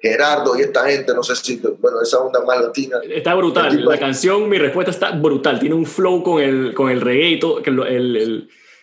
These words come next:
Speaker 2: el rapero que le mete, que yo dije, "Wow, está buena". Y la letra está buena también.
Speaker 1: Sí, sí. Gracias,
Speaker 2: No.
Speaker 1: hermano. Ahí estamos. Y, y, y bueno, y él es mi,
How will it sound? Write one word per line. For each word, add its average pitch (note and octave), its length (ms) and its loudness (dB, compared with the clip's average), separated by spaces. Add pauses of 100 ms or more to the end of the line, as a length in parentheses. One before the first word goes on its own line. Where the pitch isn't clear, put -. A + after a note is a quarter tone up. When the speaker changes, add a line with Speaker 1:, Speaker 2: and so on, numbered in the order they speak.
Speaker 2:
el B2 120 -2
rapero B2+ 400 0
que D3 80 2
le C3 80 0
mete, D#3+ 300 0
que B2+ 160 2
yo C#3 60 4
dije, D#3 140 0
"Wow, B2 420 -2 (160)
está A#2+ 240 -6
buena". F3 580 0 (500)
Y C#3 60 2
la B2+ 100 2
letra C3+ 260 2
está - 340 0
buena D3 460 2
también. A2+ 460 -4 (1040)
Speaker 1:
Sí, A#2 220 -6
sí. A#2 120 -12 (420)
Gracias, C#3+ 280 -2
Speaker 2:
No. E3 160 2
Speaker 1:
hermano. A2+ 180 -6
Ahí B2+ 100 -4
estamos. D3 400 -2
Y, - 260 -20
y, B2 560 -14
y A#2 40 -12
bueno, D3+ 380 -2
y B2 400 -16 (600)
él A#3 140 0
es G#3 120 0
mi, E3 180 -8